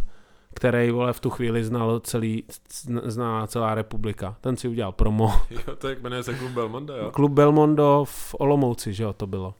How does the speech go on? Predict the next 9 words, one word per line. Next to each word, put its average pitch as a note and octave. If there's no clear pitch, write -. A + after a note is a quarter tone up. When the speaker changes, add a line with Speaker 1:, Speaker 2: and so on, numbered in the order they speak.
Speaker 2:
No, G2+
jasný. F2+
Speaker 1:
No, G2
to -
je G#2
taková G2+
olomoucká, G#2
vole, G2+
laguna. G#2